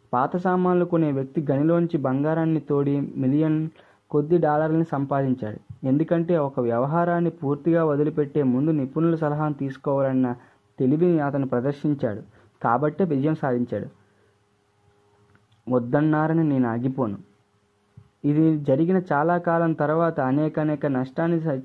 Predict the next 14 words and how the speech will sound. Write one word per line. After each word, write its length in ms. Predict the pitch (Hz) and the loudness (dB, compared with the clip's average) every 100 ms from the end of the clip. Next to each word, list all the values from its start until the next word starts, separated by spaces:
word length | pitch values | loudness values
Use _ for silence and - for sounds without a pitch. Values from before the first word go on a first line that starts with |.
| 139 | -4
చవిచూసిన 520 | 139 139 160 156 135 | -2 -2 -2 -2 -2
డార్బీ 460 | 110 117 143 170 | 0 -2 0 0
ఒక 180 | 156 139 | 0 -2
కొత్త 260 | 147 127 156 | -6 -4 -2
విషయాన్ని 340 | 151 160 156 | -2 -2 -4
కనిపెట్టాడు. 520 | 143 117 117 - 98 90 - _ _ - | -2 -2 -4 -4 -6 -8 -18 _ _ -4
అదేమిటంటే 720 | 120 135 151 170 170 165 151 | 0 2 2 2 2 0 0
ఆలోచనల్ని 1040 | 135 - 123 165 175 175 175 170 170 160 170 _ _ _ _ | 0 0 2 2 2 0 2 2 2 2 -2 _ _ _ _
కార్యరూపంలో 760 | - 123 165 170 170 175 170 165 | -4 0 0 2 0 0 0 0
పెట్టడం 520 | 156 139 151 156 147 | 0 -2 0 0 0
ద్వారా 300 | 139 147 156 | 0 0 0
వాటిని 380 | 139 131 131 135 | 0 -2 0 0
బంగారంగా 600 | 120 127 151 160 160 156 | 0 0 0 0 0 0
మార్చవచ్చు. 840 | 135 131 139 117 104 - - - | 0 -2 -2 -4 -4 -6 -2 0